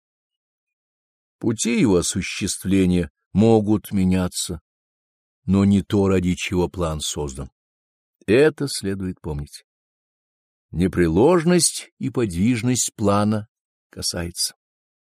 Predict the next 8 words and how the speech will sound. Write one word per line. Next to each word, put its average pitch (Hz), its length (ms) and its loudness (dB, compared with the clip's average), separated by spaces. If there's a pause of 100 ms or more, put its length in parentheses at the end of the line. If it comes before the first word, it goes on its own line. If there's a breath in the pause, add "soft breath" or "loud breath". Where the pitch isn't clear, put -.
(680)
Первая 98 400 4
его 87 200 2
конечной 82 500 -2
цели, 104 480 -2 (680)
которая - 300 -10
не 69 100 -6
может 78 320 -4
меняться, 92 520 -4